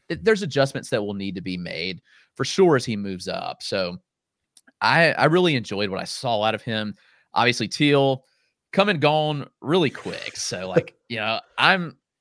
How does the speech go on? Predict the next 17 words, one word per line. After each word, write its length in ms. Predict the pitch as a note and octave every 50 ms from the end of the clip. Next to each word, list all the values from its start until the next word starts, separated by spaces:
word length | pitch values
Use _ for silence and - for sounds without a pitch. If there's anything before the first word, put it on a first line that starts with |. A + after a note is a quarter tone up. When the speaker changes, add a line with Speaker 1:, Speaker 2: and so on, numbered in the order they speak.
| C#3+ C3 -
Speaker 1:
really 220 | C#3+ C3+ C3 C3+
lucky 340 | G#2 G#2+ G2+ G#2 - A#2 F#2+
that 300 | F#2 G2 F2+ F#2 F#2+ F#2+ _ _ _ _ _ _ -
I 140 | F#2 F#2+ G2+
got 160 | A2 G#2 -
to 80 | G2
see, 320 | - - - F#2+ F#2 G2 D#2
like, 140 | F2+ G#2 G#2+
I 80 | G#2+
saw 200 | G#2 - A#2+ A#2
his 100 | A2+ G#2
first 320 | - - A2+ A2 A2 - -
game. 320 | - G#2+ G#2+ G#2+ A2 A2
I 40 | A2+
probably 200 | - D3 B2+ B2+
saw, 180 | - B2 G#2+
like, 200 | G#2+ G2+ F#2 -